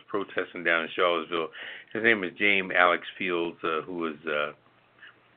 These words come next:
in August two thousand seventeen, drove his car through a crowd of people protesting the white nationalist rally, in Charlottesville, Virginia. He was convicted today of, uh, first-degree murder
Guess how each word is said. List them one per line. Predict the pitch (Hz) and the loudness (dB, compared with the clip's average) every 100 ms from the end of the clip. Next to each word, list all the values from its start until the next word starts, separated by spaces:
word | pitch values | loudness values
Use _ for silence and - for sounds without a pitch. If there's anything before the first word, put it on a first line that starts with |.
| - _ _ - | -20 _ _ -8
in | - | 0
August | 95 98 90 - - | 6 6 4 -4 -6
two | |
thousand | - 95 85 78 | 2 4 4 0
seventeen, | 95 82 80 92 82 | -4 -4 -6 -8 -6
drove | 87 85 | -4 -4
his | 76 - | -6 -4
car | 98 87 80 | 2 2 2
through | 85 | -6
a | |
crowd | 78 - 92 | -6 0 2
of | 82 | 2
people | - 87 78 | -4 -12 -12
protesting | - 92 87 90 - 90 | -6 -6 0 -2 -2 -4
the | |
white | 80 85 82 | 2 2 2
nationalist | 87 85 - 85 82 | 2 2 0 -6 2
rally, | 85 87 82 80 - - - - | 6 6 4 -4 -10 -14 -16 -14
in | 92 76 | -12 -2
Charlottesville, | 110 95 82 95 80 | 2 2 0 -6 -8
Virginia. | 76 107 110 82 | -2 0 2 0
He | 92 | -4
was | 98 - - | -6 -8 -14
convicted | 76 117 135 80 - | -2 -2 -2 -6 -10
today | 78 80 80 80 | -6 -2 -2 -2
of, | 76 76 | -4 -6
uh, | 76 73 71 - | -6 -6 -10 0
first-degree | 120 113 - 90 87 | 2 2 -6 -8 -6
murder | 85 82 78 87 | -2 0 0 -6